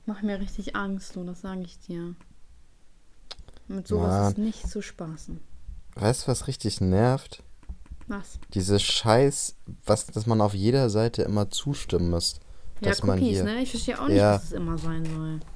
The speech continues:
Speaker 2: Ich
Speaker 1: Richtig
Speaker 2: weiß nicht, da gab's ja
Speaker 1: nervig.
Speaker 2: irgendwie eine neue Regelung so und seitdem
Speaker 1: Ja.
Speaker 2: muss man echt immer wieder zustimmen.
Speaker 1: Immer. Immer, ne? Okay, hast du was, Google Boy?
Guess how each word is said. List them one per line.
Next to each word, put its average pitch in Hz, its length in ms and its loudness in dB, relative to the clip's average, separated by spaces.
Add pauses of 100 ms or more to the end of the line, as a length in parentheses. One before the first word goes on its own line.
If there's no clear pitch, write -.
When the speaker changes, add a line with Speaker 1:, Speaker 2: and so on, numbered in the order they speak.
(1160)
Speaker 2:
Ich - 140 -6
Speaker 1:
Richtig - 140 0
Speaker 2:
weiß 139 140 10
nicht, 123 140 4
da 107 60 8
gab's 127 260 8
ja 135 80 10
Speaker 1:
nervig. 120 100 10
Speaker 2:
irgendwie 127 140 4
eine 123 160 6
neue 120 280 8
Regelung 156 520 4
so 151 160 0
und 117 400 2
seitdem 120 400 6
Speaker 1:
Ja. 127 60 4
Speaker 2:
muss 127 260 2
man 127 160 4
echt - 240 0 (100)
immer 131 580 4
wieder 117 300 4
zustimmen. - 540 0
Speaker 1:
Immer. 254 460 4 (920)
Immer, 233 380 2
ne? 202 340 -4 (1200)
Okay, 208 280 2
hast 226 220 -2
du 285 40 -2
was, 302 280 0
Google 254 260 -2
Boy? 277 300 0